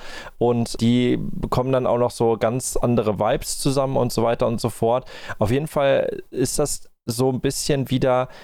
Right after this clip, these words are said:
ich hab jetzt die ersten beiden Bände gelesen, das sind ja zwei Doppelbände. Und es ist ja so, dass man da auch sehr viel wieder für sich selber hinterfragen kann, wie k-, würde man selber mit dieser Art umgehen und wie müsste man mit anderen Menschen dann halt umgehen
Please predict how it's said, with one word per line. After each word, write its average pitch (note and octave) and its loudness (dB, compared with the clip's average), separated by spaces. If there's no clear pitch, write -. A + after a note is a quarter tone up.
ich A2+ 0
hab - -2
jetzt - -4
die A#2+ 4
ersten B2 2
beiden A#2+ 0
Bände A#2 2
gelesen, A2 0
das C3+ -2
sind B2 0
ja A2+ 2
zwei - 0
Doppelbände. C#3 2
Und A#2+ 2
es A2 0
ist - 0
ja B2+ 2
so, A#2 2
dass - -4
man A#2 0
da A2+ 2
auch C3 2
sehr B2 2
viel A#2+ 0
wieder A2+ 2
für - -2
sich A2+ -2
selber A#2 2
hinterfragen A2+ 0
kann, B2 -2
wie B2 2
k-, - -2
würde A#2+ 0
man G#2 2
selber C3+ 2
mit B2+ 0
dieser A2+ 0
Art A2+ -2
umgehen D3+ 0
und B2 0
wie C3 2
müsste C3 0
man B2 0
mit A#2+ 0
anderen C#3 2
Menschen C#3+ 0
dann C#3+ 2
halt C3+ 2
umgehen C#3 2